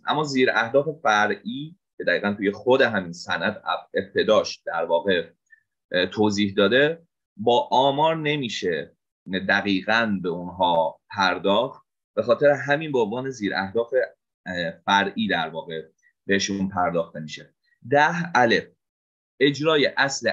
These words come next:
انجام رفتاری، رفتاری ویژه و متمایز در برابر کشورهای در حال توسعه،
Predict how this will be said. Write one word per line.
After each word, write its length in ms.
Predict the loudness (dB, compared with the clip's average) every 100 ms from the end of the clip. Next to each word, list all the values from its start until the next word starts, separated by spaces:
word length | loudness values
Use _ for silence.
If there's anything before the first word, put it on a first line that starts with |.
| -4
انجام 540 | -6 -4 -2 0 0 -2
رفتاری، 640 | -2 -6 -2 2 4 2 -6
رفتاری 580 | -4 -2 -2 -2 -2 0
ویژه 420 | -4 -8 -4 0
و 100 | 0 0
متمایز 760 | -4 -8 -6 -4 2 2 2
در 200 | 2 0
برابر 540 | 2 4 4 4 0 0
کشورهای 960 | -8 -20 -16 -10 -2 -2 2 2 2
در 200 | 2 2
حال 200 | 2 -2
توسعه، 500 | -2 -8 -8 -10 -12